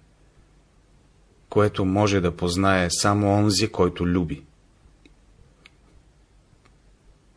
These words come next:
Не можеш да познаеш човека,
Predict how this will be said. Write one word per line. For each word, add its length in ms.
Не 140
можеш 340
да 140
познаеш 400
човека, 500